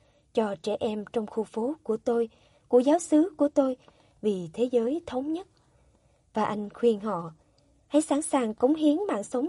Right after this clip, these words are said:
của mình cho nhau." Giải thích với các y tá kinh ngạc trước sức mạnh tâm hồn của người thanh niên hai mươi tuổi,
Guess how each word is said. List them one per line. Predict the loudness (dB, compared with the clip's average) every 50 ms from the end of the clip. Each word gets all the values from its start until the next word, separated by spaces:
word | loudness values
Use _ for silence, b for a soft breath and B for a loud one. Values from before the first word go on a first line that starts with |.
| -4 -4
của | -2 0
mình | 2 2 2 0 -2 -6 -4
cho | -4 -4
nhau." | -4 -4 -6 -8 -8 -12 -14 _ _ _ _ _ _ _ _ _ _ _ _ _ _ _ _ _ -20 -20 -20 -20 _ _ _ _ _ _ _ _ _ _ _ _
Giải | -10 -10 -10 -6
thích | -4 -4 -4 -4 _ -4
với | -2
các | 0 -2 -4 -4 -2
y | -4 -4 -4
tá | -4 -6 -8 -8 -8 -10 -14 -4 _
kinh | 0 2 2 2
ngạc | -2 -2 -4 -4 -6 -6
trước | -6 -4
sức | -4 -6 -6 _ -2
mạnh | -4 -4 -4 -4 -4
tâm | -4 -4 -4 -4
hồn | -2 -2 -2 -2 -2 -2
của | 0 0
người | 2 2 2 0 0
thanh | -2 -8 -6 -4
niên | -4 -4 -4 -4 -4
hai | -6 -6 -4 -4
mươi | -2 -4 -4 -2 -2
tuổi, | -2 -2 -2 -4 -6